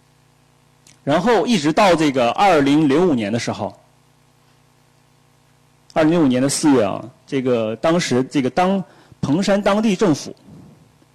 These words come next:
在这个岷江河道里面施工，挖了这个七八米深，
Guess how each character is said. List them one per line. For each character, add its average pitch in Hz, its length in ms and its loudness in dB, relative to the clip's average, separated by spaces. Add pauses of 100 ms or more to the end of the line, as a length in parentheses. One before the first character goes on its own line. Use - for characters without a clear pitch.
(340)
在 160 160 0
这 156 140 0
个 131 200 0
岷 123 200 2
江 175 120 2
河 160 120 -4
道 170 100 2
里 143 80 0
面 120 100 0
施 156 220 -2
工， 156 340 0 (680)
挖 185 180 -2
了 175 140 0
这 151 120 -4
个 139 100 0
七 - 180 -2
八 202 140 0
米 127 120 0
深， 127 320 -2